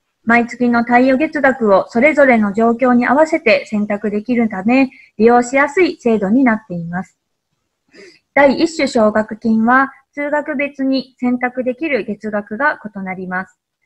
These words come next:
自宅通学生の場合は、二から四万円と、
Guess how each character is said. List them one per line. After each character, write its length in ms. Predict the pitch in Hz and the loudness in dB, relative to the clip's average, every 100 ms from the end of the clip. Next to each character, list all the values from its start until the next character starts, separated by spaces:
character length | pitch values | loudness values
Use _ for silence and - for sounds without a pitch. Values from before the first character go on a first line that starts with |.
| _ _ _ 208 | _ _ _ -6
自 80 | |
宅 260 | 226 226 233 | -4 -2 -4
通 200 | 247 254 | -2 -2
学 200 | 277 285 | -2 -4
生 220 | 285 247 | 0 2
の 160 | 226 208 | 2 2
場 120 | 220 | 2
合 280 | 247 262 262 | 2 2 2
は、 240 | 294 302 - _ - | 0 0 -4 _ -10
二 140 | 233 | -6
か 120 | 233 | -4
ら 160 | 262 320 | 0 0
四 260 | 214 208 196 | 0 -4 -4
万 240 | 196 196 | -4 -6
円 180 | 190 196 | -10 -10
と、 300 | 233 262 - | -4 -4 -4